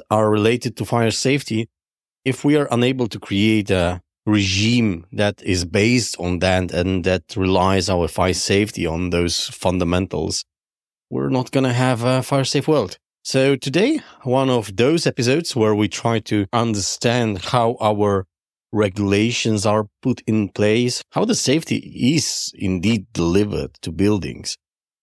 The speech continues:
In this episode, I have invited N F P A's Birgit Messerschmidt, who has spent a good chunk of her career in Europe, having a significant impact over something that we refer to as the reaction to fire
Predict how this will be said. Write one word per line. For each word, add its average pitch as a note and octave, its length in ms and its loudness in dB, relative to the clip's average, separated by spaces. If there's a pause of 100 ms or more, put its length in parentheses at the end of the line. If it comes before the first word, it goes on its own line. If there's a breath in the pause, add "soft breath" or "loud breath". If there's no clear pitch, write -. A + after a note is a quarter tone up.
In G2+ 120 -2
this A3+ 140 2
episode, D3+ 360 -2
I A#2 160 0
have B2 260 2
invited A#2 760 0
N G#2+ 120 0
F - 140 -2
P A2 180 2
A's A#2 200 0
Birgit G2+ 520 -2
Messerschmidt, B2 720 -2 (560)
who G2 220 0
has G2 180 0
spent G#2 460 0
a G2+ 160 2
good A#2 340 -2
chunk C#3+ 260 0
of A#2+ 100 0
her A2+ 180 0
career A#2 560 0
in G2+ 100 2
Europe, B2+ 480 2 (200)
having F#2+ 500 -2
a F2+ 340 -2
significant G#2 600 -2
impact A2 500 -2
over F#2 480 -2 (300)
something G#2 420 0
that G2 180 2
we G#2+ 160 2
refer G#2+ 540 2
to F#2+ 180 -2
as F2+ 160 -2
the F#2+ 160 -2
reaction G2 540 0
to - 80 -8
fire F2+ 580 -2